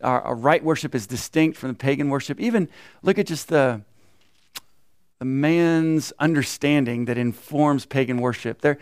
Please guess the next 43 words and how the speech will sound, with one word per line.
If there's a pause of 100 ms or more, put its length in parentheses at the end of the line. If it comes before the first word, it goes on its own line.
(240)
their
worship
would
take
place (360)
on
high
places. (340)
Why
was
that? (880)
What's
the
logic
behind
worshiping
on,
you
know, (1120)
yeah,
closer?
It's
like,
well,
if
he,
if
he's
gonna
give
attention
to
us,
we're
gonna
have
to
do
things
that
get
his
attention.